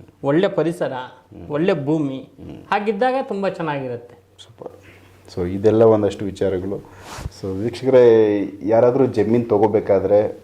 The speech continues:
Speaker 2: ಗೊತ್ತಿಲ್ಲದೆ ದುಡ್ಡು, ದೊಡ್ಡ, ಇವತ್ತು ದುಡ್ಡು ಸಂಪಾದನೆ ಮಾಡೋದು ಎಷ್ಟು ಕಷ್ಟ ಇದೆ ಅಂತ ಎಲ್ಲರಿಗೂ ಗೊತ್ತಿದೆ.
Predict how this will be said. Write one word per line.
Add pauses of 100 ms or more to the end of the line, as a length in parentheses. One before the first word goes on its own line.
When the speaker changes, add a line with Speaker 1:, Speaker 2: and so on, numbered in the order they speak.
(100)
Speaker 2:
ಗೊತ್ತಿಲ್ಲದೆ
ದುಡ್ಡು,
ದೊಡ್ಡ,
ಇವತ್ತು
ದುಡ್ಡು
ಸಂಪಾದನೆ
ಮಾಡೋದು
ಎಷ್ಟು
ಕಷ್ಟ
ಇದೆ
ಅಂತ
ಎಲ್ಲರಿಗೂ
ಗೊತ್ತಿದೆ.